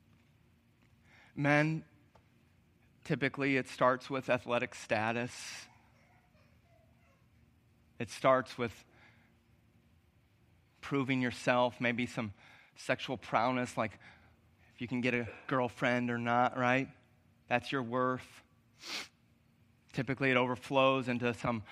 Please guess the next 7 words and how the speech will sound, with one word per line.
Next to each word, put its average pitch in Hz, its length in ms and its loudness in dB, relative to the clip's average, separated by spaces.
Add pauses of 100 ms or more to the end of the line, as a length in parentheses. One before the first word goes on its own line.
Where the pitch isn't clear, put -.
(280)
earning 139 320 4
capacity 135 880 4
or, 117 240 0 (300)
or 117 280 2 (260)
view 135 340 2
of 120 180 2 (140)
success - 1040 0